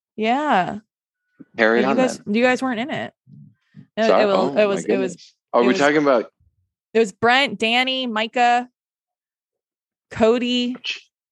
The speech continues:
Speaker 2: jeez,
Speaker 1: I'm
Speaker 2: name drop much?
Speaker 1: figuring who else, who else was there. But they decided to just the morning of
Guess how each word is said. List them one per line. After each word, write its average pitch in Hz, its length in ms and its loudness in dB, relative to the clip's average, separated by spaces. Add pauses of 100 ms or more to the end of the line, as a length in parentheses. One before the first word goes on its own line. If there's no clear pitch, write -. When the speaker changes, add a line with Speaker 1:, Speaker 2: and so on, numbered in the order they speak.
(380)
Speaker 2:
jeez, - 160 -6
Speaker 1:
I'm 104 100 2
Speaker 2:
name 101 120 0
drop 113 260 2
much? 135 340 -2 (400)
Speaker 1:
figuring 226 440 -2
who 214 100 0
else, 202 240 0
who 202 140 0
else - 380 -4
was 196 220 -10 (100)
there. - 360 -4 (1000)
But 196 140 -2
they 202 80 2
decided 196 480 -2
to - 160 -2
just - 300 -2 (100)
the 208 80 2
morning 208 340 2
of 180 640 0